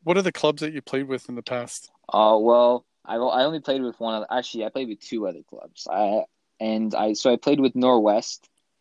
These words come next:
Speaker 2: for most of it. That was, that
Speaker 1: Mm-hmm.
Speaker 2: was just house league and just one above house league, I think. I'm not, I forget what it is.
Speaker 1: Mm-hmm.
Speaker 2: And I played that for all the time. And then in the winter time,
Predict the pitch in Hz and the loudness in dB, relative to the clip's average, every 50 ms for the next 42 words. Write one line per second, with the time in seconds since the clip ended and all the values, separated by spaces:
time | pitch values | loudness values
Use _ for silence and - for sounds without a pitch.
0 | _ _ _ - 113 110 110 110 - - - - 107 110 110 107 113 110 107 107 | _ _ _ -8 -6 -4 -4 -4 -6 -10 -14 -14 -10 -8 -4 0 2 2 2 2
1 | 104 - 101 107 104 104 107 113 104 - - 123 123 120 - - - 127 127 123 | 0 0 0 0 0 0 -2 -6 -6 -2 0 0 0 0 -2 -4 -2 0 0 0
2 | 120 120 113 107 101 98 - _ _ _ _ _ _ _ _ - - 110 101 - | 0 0 -2 -4 -4 -6 -10 _ _ _ _ _ _ _ _ -10 -8 -8 -8 -8
3 | - 123 127 123 123 123 117 107 104 110 107 104 92 98 95 92 92 - - 101 | -10 -10 -4 0 2 2 2 4 4 4 2 2 2 -2 -6 -6 -6 -8 -8 -8
4 | 101 95 82 92 - - 98 98 - - 101 98 98 95 80 85 - - 80 - | -6 -6 -6 -8 -10 -12 -14 -12 -8 -6 -6 -6 -6 -8 -10 -12 -12 -12 -14 -14
5 | - - 101 104 78 90 98 98 101 107 110 110 110 151 165 190 - 98 98 101 | -12 -10 -8 -8 -6 -6 -8 -6 -4 -2 0 0 0 0 -2 -2 -4 -4 -4 -4
6 | 104 - 117 110 107 117 117 117 113 - - 104 98 92 92 95 - _ _ _ | -2 0 0 0 2 4 4 4 2 0 -4 -8 -6 -6 -8 -10 -14 _ _ _
7 | _ _ _ - - _ _ - 107 104 104 - - 113 113 117 113 127 120 120 | _ _ _ -20 -20 _ _ -2 -2 -2 -2 -2 -2 -2 -2 -2 -4 -2 0 0
8 | 120 120 - 127 123 120 113 113 127 147 160 - 156 139 - - 107 104 101 98 | 0 0 0 -2 -2 0 0 2 0 0 0 -2 -2 -2 -2 0 0 0 -2 -4
9 | 101 | -6